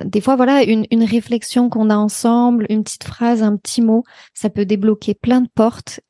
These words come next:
Et, et je trouve ça super de, de voir, euh,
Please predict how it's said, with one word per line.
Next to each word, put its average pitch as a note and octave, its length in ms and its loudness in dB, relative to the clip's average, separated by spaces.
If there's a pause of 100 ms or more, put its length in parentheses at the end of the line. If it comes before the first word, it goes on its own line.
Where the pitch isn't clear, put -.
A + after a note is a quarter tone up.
Et, F#3+ 520 -4
et G#3 60 0
je G3 80 -4
trouve - 180 -14
ça G3+ 200 -4
super G#3+ 720 -2 (200)
de, F#3 480 -2
de F3+ 140 -2
voir, G#3+ 280 0
euh, F#3 200 0